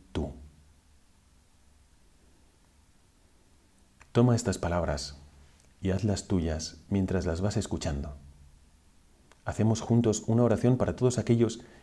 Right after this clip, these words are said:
que estén siguiendo estos ejercicios espirituales. Señor,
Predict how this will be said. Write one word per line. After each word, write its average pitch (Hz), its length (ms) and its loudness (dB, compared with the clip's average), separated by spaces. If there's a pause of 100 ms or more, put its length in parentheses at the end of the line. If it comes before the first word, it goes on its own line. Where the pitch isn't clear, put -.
(100)
que - 80 -4
estén 113 220 2
siguiendo 98 380 2
estos 95 220 -2
ejercicios 87 460 -2
espirituales. 82 640 -6 (2000)
Señor, 76 420 -6